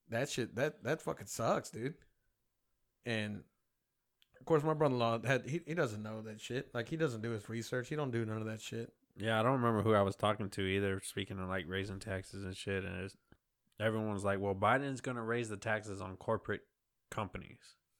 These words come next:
Speaker 2: Okay. Well, that's all fine and dandy, but you know what's gonna happen when he raises those corporate taxes?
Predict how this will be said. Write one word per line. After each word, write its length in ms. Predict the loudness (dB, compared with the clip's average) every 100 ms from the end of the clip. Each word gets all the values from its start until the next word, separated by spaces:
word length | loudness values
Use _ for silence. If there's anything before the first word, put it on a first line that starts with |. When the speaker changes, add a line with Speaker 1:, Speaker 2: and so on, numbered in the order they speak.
| _ _ _ _ _ -6 -2
Speaker 2:
Okay. 320 | 2 2 0 _ _ _ _
Well, 260 | -4 -4 -4 -6
that's 280 | -2 0 2
all 180 | 2 2
fine 300 | 2 0 0
and 160 | 2
dandy, 340 | 2 2 0 -2
but 260 | -2 -4
you 60 | -2
know 120 | 0
what's 160 | 0 0
gonna 180 | 0 2
happen 260 | 2 2
when 100 | -2
he 120 | 0
raises 360 | 2 2 0 -2
those 200 | -2 -2
corporate 340 | 0 0 -2
taxes? 460 | -2 -2 -2 -10